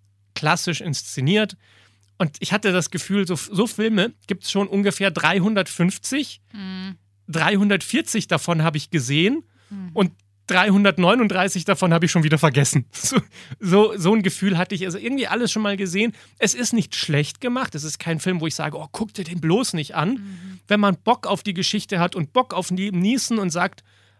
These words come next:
Speaker 1: "Äh, mein, meine, mein Anspruch ist gerade ungefähr bei vier von zehn", dann ist das der richtige Film. Aber ob man den jetzt unbedingt im Kino gucken muss, weiß ich nicht.
Speaker 2: Der
Speaker 1: Weiß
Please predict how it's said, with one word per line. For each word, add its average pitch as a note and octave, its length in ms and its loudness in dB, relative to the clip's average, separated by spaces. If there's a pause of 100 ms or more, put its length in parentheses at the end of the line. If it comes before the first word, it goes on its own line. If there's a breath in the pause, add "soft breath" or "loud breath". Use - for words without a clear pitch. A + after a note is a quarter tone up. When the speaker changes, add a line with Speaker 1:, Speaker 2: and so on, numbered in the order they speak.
(120)
Speaker 1:
"Äh, F3+ 280 4
mein, A#3 400 2
meine, G#3 500 2
mein G3+ 200 4
Anspruch G#3 640 0
ist - 220 -4
gerade F#3+ 440 2
ungefähr F3+ 440 0
bei D#3 180 2
vier A#3+ 260 2
von D3+ 200 -2
zehn", D4 420 0 (600)
dann C#4 320 2
ist C4+ 220 -4
das A3+ 200 0
der G3 140 0
richtige E3+ 320 2
Film. A#3 340 2 (360)
Aber E3+ 160 -2
ob G3+ 140 -4
man E3+ 120 4
den F3 100 2
jetzt F3 160 -2
unbedingt D#3+ 420 -2
im C#3+ 140 -10
Kino F3+ 280 -4
gucken D3+ 340 -8
muss, C3+ 220 -6 (800)
weiß C4 500 -10
ich D3 180 -20
nicht. - 300 -20 (100)
Speaker 2:
Der E3+ 120 -2
Speaker 1:
Weiß D3+ 100 2